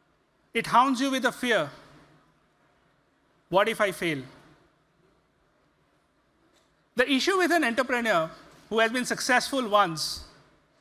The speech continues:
the perception or the real story is very different than the reality. And that is what I am living now. So good afternoon, friends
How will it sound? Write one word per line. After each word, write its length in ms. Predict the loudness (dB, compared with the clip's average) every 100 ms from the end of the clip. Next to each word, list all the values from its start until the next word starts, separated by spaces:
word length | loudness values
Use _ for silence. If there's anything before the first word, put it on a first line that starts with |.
| _ _ _ _ _ _ _ _ _ _ _
the 80 | 0
perception 840 | 0 2 4 4 4 0 0 -6 -8
or 160 | 2 2
the 140 | 2
real 260 | 0 0 0
story 520 | -2 -2 0 0 -2 -6 -20 -20 -20 _ _ _ _ _ _ _ -6
is 160 | -4
very 260 | 2 2 2
different 460 | -2 -2 -2 -2 -6 -18 -20 -20 _ _ _ _ _ _ _
than 160 | -2 0
the 100 | 0
reality. 540 | 2 2 2 -6 -8 -12 -20 _ _ _ _ _ _ _ _ _ _ _ _ _
And 140 | 0 4
that 140 | 4
is 140 | 2
what 180 | 0 0 -2 -14 -20 -4
I 140 | 0
am 100 | 2
living 300 | 0 -4 -2
now. 300 | 0 0 -2 -10 -20 -20 -20 _ _ _ _ _ _ _ _ _ _ _ _ _ _ _ _ _ _ _ _
So 120 | -6
good 120 | 4
afternoon, 420 | 4 4 0 0
friends 640 | 0 2 2 2 -4 -8